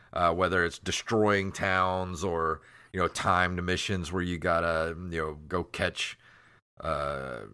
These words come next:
I don't know, just different stuff you gotta do throughout the game to, uh, to build up more D N A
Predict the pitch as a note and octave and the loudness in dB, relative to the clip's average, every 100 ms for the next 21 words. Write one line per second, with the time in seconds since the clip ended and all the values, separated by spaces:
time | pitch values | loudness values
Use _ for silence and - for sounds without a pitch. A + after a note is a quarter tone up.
0 | G#1 _ _ - _ A#2 A2 A#2 D#3+ A#3+ | -20 _ _ -20 _ 2 2 0 0 2
1 | G#3+ C3+ - B2 - A2+ G#2+ G2+ F2+ G#2 | 2 -2 4 4 4 4 6 4 2 2
2 | G#2+ F#2+ F2+ C2 E2 G#2 G2+ F#2+ F2+ - | 4 4 4 2 -4 0 2 0 -4 -2
3 | F#2 F2+ E2+ D#2+ E2+ E2 - F#2 D#2+ C#2+ | 0 0 0 -2 -6 -8 -2 0 0 -4
4 | D2+ _ G2 F2 F#2+ E2+ F2 F2 F2+ F2 | -14 _ 0 4 2 2 -2 2 4 2
5 | D#2+ G2 F#2 E2 E2+ G2 | 0 0 2 2 0 0